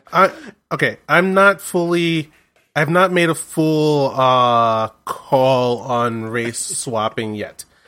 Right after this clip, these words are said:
So, like, there's, like, there's two ways on, uh, I think about it where <clears throat>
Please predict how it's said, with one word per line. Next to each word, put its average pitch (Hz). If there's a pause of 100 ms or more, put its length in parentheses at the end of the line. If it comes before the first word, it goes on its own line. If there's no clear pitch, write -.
(200)
So, 180
like, 160
there's, 156
like, 139 (300)
there's 147
two 226
ways 196
on, 170
uh, 143
I 131
think 139
about 135
it -
where 127 (200)
<clears throat> -